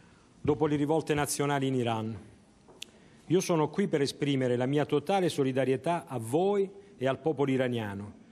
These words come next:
che sta facendo la storia, che sta lottando contro questa dittatura religiosa.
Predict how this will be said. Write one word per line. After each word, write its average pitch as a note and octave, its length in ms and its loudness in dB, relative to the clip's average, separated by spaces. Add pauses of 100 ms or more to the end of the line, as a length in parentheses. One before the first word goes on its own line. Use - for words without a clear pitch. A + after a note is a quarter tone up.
(160)
che - 100 -2
sta C#3+ 180 -2
facendo D#3 460 0
la C3 80 2
storia, E3+ 580 -2 (460)
che - 140 -4
sta - 180 0
lottando D#3 920 -2
contro C3 360 -4
questa C3+ 300 -2
dittatura C3+ 520 0
religiosa. G#2+ 680 -2